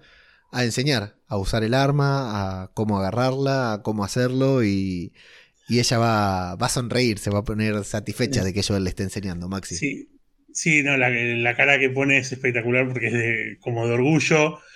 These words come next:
Speaker 2: porque claro, es la, o sea, es la primera vez que él es como que la está teniendo en cuenta para, o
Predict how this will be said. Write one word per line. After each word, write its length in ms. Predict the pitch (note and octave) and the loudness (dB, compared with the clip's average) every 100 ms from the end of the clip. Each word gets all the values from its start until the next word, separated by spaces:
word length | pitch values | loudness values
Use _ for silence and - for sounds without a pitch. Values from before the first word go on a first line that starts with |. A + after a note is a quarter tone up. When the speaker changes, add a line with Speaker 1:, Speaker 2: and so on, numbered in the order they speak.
| - - | -20 -14
Speaker 2:
porque 180 | A#2 A2+ | -6 4
claro, 240 | E3 D3 | 6 8
es 100 | C3+ C#3 | 6 4
la, 100 | C3+ C3 | 0 -2
o 40 | B2 | -2
sea, 300 | D3+ C3 B2+ | 0 0 0
es 180 | C#3 C3 | -2 0
la 180 | C3+ B2+ | 2 0
primera 380 | C3 C#3 D3 D3 | 0 2 4 4
vez 520 | D#3 D#3+ E3+ E3+ - - | 6 6 4 -2 -12 -4
que 720 | B2+ A#2 A2+ A2 A2 A2 A2+ | -2 -2 -2 -2 -2 -4 -4
él 500 | D3+ D3 D3 D3 F3 - _ _ _ _ - - | 4 4 4 0 -4 -12 _ _ _ _ -20 -14
es 160 | A#2+ - | -14 -10
como 240 | A#2+ A2+ | -10 -8
que 80 | A2+ | -6
la 80 | A2 | -4
está 160 | C#3+ | -4
teniendo 360 | C3 C#3 C#3+ C#3 | 0 2 2 2
en 180 | C3 C3 | 0 2
cuenta 540 | D3+ D#3 D#3 D3+ D#3 | 2 2 4 4 4
para, 500 | B2 A#2+ A2 G#2+ G#2+ | -2 0 0 -2 -4
o 80 | A2+ | -10